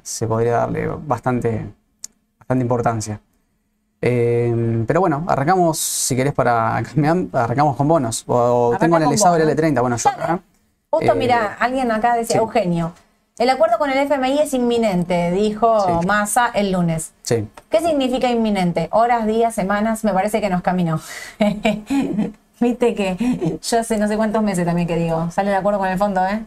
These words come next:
Speaker 2: Dice Massa que
Speaker 1: Dice Massa.
Speaker 2: <laughs> Bueno, dice que es inminente. Hay un montón diciendo que es inminente. Hay un montón que dicen que sale antes del viernes, pero viernes ya es mañana.
Speaker 1: Yo creo que el mercado
Speaker 2: Sí.
Speaker 1: hubiese reaccionado,
Speaker 2: <laughs> El mercado hubiese
Speaker 1: eh, el mercado es expectativa y el mercado,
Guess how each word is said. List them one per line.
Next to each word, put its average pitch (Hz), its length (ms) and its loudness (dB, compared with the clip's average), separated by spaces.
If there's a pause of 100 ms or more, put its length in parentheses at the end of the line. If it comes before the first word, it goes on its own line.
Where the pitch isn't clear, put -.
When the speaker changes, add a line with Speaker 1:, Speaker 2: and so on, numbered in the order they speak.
(140)
Speaker 2:
Dice 202 280 -2
Massa 220 340 0
que 233 180 -10
Speaker 1:
Dice 123 280 0
Massa. 214 260 0
Speaker 2:
<laughs> 285 680 -2
Bueno, 208 240 0
dice 233 260 0
que 233 60 0
es 220 80 -2
inminente. 202 600 0 (200)
Hay 214 160 2
un 233 60 0
montón 226 280 0
diciendo 180 280 -2
que 170 100 -2
es 165 60 -4
inminente. 170 500 -2
Hay 156 180 -2
un 202 80 0
montón 196 260 -2
que 208 80 -2
dicen 190 300 -2
que 175 80 -4
sale 185 280 -2
antes 185 220 -2
del 175 80 -2
viernes, 190 300 0
pero 165 120 -2
viernes 202 280 0
ya 202 80 0
es 190 80 -2
mañana. 180 420 -2 (1600)
Speaker 1:
Yo 139 120 0
creo 135 140 2
que 131 60 -2
el 123 60 2
mercado 127 240 2
Speaker 2:
Sí. 127 40 0
Speaker 1:
hubiese 127 220 0
reaccionado, 123 600 0
Speaker 2:
<laughs> - 20 2
El 117 40 0
mercado 170 460 0
hubiese 170 260 -2
Speaker 1:
eh, 117 880 0
el 110 60 -2
mercado 120 260 2
es 120 80 -4
expectativa 135 720 0
y 123 60 0
el 113 80 0
mercado, 113 520 0